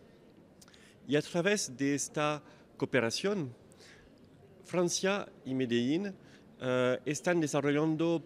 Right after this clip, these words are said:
proyectos, eh, en muchos, muchos sectores, eh, en el sector de, eh, de la, de la ciudad, en el sector de la protección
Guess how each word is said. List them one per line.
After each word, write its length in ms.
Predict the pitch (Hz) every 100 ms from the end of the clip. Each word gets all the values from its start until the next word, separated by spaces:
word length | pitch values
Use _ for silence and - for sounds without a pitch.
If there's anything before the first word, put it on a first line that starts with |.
| -
proyectos, 720 | 139 151 - 165 196 - - - - - - 123
eh, 380 | 123 123 123 - - 135
en 220 | 139 139
muchos, 720 | 175 175 - 185 185 - - - 123
muchos 640 | 147 143 - 160 - - -
sectores, 680 | 135 - 151 113 95 - - - - - -
eh, 420 | 120 117 113 113 113
en 140 | - 131
el 100 | 127
sector 480 | - 139 - 143 123
de, 480 | 110 120 120 117 -
eh, 440 | 113 110 107 104 - - - -
de 200 | 110 117
la, 500 | 113 110 107 104 104
de 80 | 107
la 120 | 110
ciudad, 580 | - - 117 131 180 196 -
en 100 | 127
el 120 | 127
sector 420 | 120 147 - 139 120
de 80 |
la 80 | 117
protección 640 | 113 123 127 - 135 127